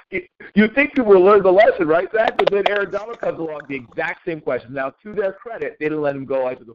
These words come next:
fourth round. But there's a lot more to football than just being big,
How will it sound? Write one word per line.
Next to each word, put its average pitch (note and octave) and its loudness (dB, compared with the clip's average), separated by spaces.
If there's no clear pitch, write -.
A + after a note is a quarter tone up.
fourth A#2 -4
round. A#2 -2
But D3+ 0
there's D#3+ -2
a E3 0
lot F3+ -2
more D#3 -8
to - -20
football A2 -6
than G#2+ -10
just A2+ -8
being F#2+ -12
big, F#2 -10